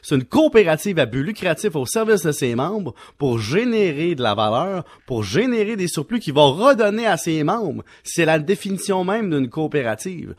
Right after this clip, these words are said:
Ce n'est pas un organisme de subvention gouvernementale qui perd de l'argent à gauche pas à droite.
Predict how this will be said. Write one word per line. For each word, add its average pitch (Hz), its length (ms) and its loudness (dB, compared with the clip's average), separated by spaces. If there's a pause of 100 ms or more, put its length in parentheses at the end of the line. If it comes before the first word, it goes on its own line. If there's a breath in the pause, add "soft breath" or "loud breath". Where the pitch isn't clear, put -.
(160 soft breath)
Ce - 200 0
n'est 165 280 4
pas 190 380 -2 (640)
un 139 200 2
organisme 156 560 4
de 120 120 0
subvention 165 680 0
gouvernementale 135 720 2
qui - 120 -12
perd 139 180 2
de 127 60 -4
l'argent 120 240 0
à 147 80 2
gauche 135 240 -2
pas 110 160 0
à 107 40 0
droite. 175 320 -2